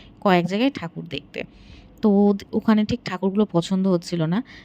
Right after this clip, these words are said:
তো আমি ভাবলাম একতলা রথই কিনে দেবো, মানে ছোট্ট রথ, বেশি বড় রথ কিনবো না, আহ, কেননা ও চালাতে পারবে না, টানতে পারবো না, সে উল্টে যায় শুধু রথটা, তার থেকে ভালো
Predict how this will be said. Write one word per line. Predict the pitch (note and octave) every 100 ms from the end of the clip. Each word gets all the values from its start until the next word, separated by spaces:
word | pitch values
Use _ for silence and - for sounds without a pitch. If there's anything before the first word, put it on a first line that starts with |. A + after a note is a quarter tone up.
| - -
তো | G#3+ G#3
আমি | G3 G#3
ভাবলাম | A3 A3 A#3+ A#3+
একতলা | F3 - G#3 G#3
রথই | G#3+ - A#3+
কিনে | A3 G3
দেবো, | F#3 A3+
মানে | A3+
ছোট্ট | A3 A3 G3+
রথ, | G3 F#3 A3
বেশি | G#3 G3 G3+
বড় | F#3 F3+ F3+
রথ | F#3+
কিনবো | F#3+ F3+ F3
না, | E3 G#3+ - - - -
আহ, | - E3+ E3
কেননা | E3+ F3+ F#3
ও | F#3
চালাতে | F3+ D#3+ D#3+
পারবে | E3+ D#3
না, | E3 G3+
টানতে | G3 D#3+ E3
পারবো | D#3 D#3
না, | G3+
সে | C4+ G#3
উল্টে | G#3+ A3 G#3+ G#3
যায় | G3 G3
শুধু | G3 G3+
রথটা, | F#3+ F3+ - A3
তার | C#4 A3+
থেকে | - G#3+
ভালো | G#3 G#3 C#4+